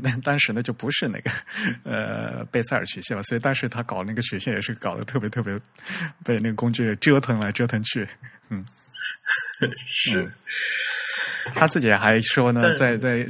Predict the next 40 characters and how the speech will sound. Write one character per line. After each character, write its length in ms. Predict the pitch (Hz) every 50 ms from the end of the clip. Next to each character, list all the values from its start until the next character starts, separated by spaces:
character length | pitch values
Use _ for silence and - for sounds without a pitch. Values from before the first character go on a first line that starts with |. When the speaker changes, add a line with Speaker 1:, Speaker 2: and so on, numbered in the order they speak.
| 127
Speaker 1:
自 180 | - - 147 135
由 140 | 117 110 110
工 160 | - 127 123
坊 180 | 117 110 107 107
里 100 | 98 98
面， 220 | 104 113 107 98 -
呃， 200 | - 123 117 117 - - _ _ _ _
其 180 | - - - 143
他 200 | 139 123 131 135
的， 200 | 127 113 101 104 - - -
其 180 | - - - 131
他 160 | 127 143 147
的 100 | 139 127
那 80 | 120 113
些 140 | 110 110 107
同 200 | - - 98 98
事 260 | 104 - 123 110 98 - _ _
都 120 | - 110 104 101
说 240 | - - - 101 95 -
：“啊， 160 | 107 104 101 101
你， 320 | 95 92 98 98 101 110
你， 340 | 110 107 104 101 104 113 113
你 220 | 110 107 104 107
会， 160 | 107 - 139
你 260 | 127 110 110 113 117 - - - - - - -
画 200 | - - 156 131
曲 100 | - -
线 160 | 110 - 131
太， 220 | 127 - 147 127 113 -
太， 220 | - - - 104 95 - _
太 120 | - - 123
难 180 | 107 95 92
看 180 | 104 - 120 101
了。” 120 | 101 110 - _ - - - - - - - - - - - - - - - - - _ _ _ - - _ _ _ - - - - - - - - - - -
<laughs> 400 | 127 127 127 127 127 - - - - - - - - - - - - - - 254 - - - - - - - - - - - - - - - - - - - - - - - - - - - - - _ _ _ _ _ _ - - - - - - - - - -
Speaker 2:
不 60 | 160
过 120 | 170 170
还 160 | 139 117 117 117
是 200 | 131 - 185 170
会， 420 | 160 - 156 147 131 123 117 113